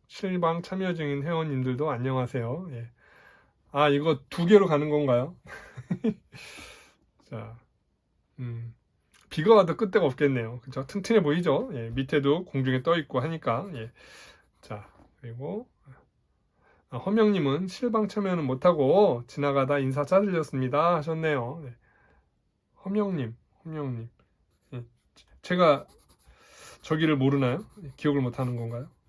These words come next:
예. 자, <laughs> 예. 예, 미친 듯이 그려도, 예, 완벽하다고요. 감사합니다. 예. 자, 그러면 여기 소실점이 저쪽이잖아요. 예.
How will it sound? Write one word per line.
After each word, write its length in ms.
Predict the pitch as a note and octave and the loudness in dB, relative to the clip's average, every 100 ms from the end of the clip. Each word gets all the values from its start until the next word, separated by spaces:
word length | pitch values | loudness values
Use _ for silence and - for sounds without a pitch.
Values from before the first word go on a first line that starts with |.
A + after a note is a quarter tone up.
| - | -20
예. 60 | C3 - _ _ _ _ - - - - - _ _ _ _ _ _ _ _ _ _ _ _ _ _ _ _ _ _ _ _ _ - | -20 -20 _ _ _ _ -20 -20 -20 -20 -20 _ _ _ _ _ _ _ _ _ _ _ _ _ _ _ _ _ _ _ _ _ -8
자, 120 | A#2 | -4
<laughs> 720 | A2+ D#4+ G#3 - A#3+ - A3+ - - - _ _ _ _ _ - - - _ _ - | -4 2 2 4 0 2 -4 -4 -20 -20 _ _ _ _ _ -20 -20 -20 _ _ -12
예. 100 | B2+ G#2 _ _ _ _ _ _ _ _ _ _ _ _ _ _ _ _ _ _ _ _ _ _ _ _ _ - | -12 -12 _ _ _ _ _ _ _ _ _ _ _ _ _ _ _ _ _ _ _ _ _ _ _ _ _ -14
예, 160 | C3+ G#2+ | -12 -10
미친 320 | B2 - - F3 | -12 -12 -8 -2
듯이 240 | D3 D3 | 0 0
그려도, 600 | C3+ B2+ B2+ E3+ F#3+ F3+ D#3 | -2 -2 -2 -6 -6 -12 -14
예, 180 | A#2+ A2+ - _ _ - | -12 -12 -16 _ _ -10
완벽하다고요. 840 | A#2+ A2+ B2+ B2 A#2 A2+ A2+ C3+ | -10 -8 -8 -6 -8 -8 -12 -14
감사합니다. 600 | C3+ A#2 B2 A#2+ A#2 A#2 C3 | -10 -6 -6 -6 -8 -12 -14
예. 100 | A#2+ - - - | -16 -18 -20 -12
자, 140 | - F#3 | 2 4
그러면 480 | B3+ B3 G#3 G#3+ D3+ | 6 6 8 6 4
여기 200 | E3 F3+ | 2 2
소실점이 360 | C#4 B3+ A3 | 2 2 2
저쪽이잖아요. 720 | D3 C#3 F#3 D#3+ C3+ B2+ A#3 D#3+ | 2 2 2 4 2 2 -2 -8
예. 160 | A#2 | -12